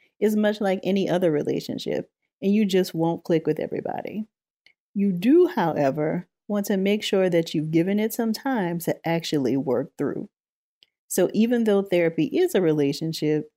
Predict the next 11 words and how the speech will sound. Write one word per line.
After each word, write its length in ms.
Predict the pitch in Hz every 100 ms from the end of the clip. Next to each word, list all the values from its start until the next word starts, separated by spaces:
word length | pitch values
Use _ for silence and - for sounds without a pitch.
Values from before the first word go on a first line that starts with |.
| _ 185
it 100 | 180
is 140 | 156
definitely 580 | 160 180 202 190 165 156
more 340 | 156 156 156
one-sided 680 | 147 147 151 - 139 147 147
than 160 | 147 139
other 240 | 214 196 160
relationships 760 | 147 135 156 151 151 - 165
in 120 | - -
your 160 | 165
life. 400 | - 67 196 -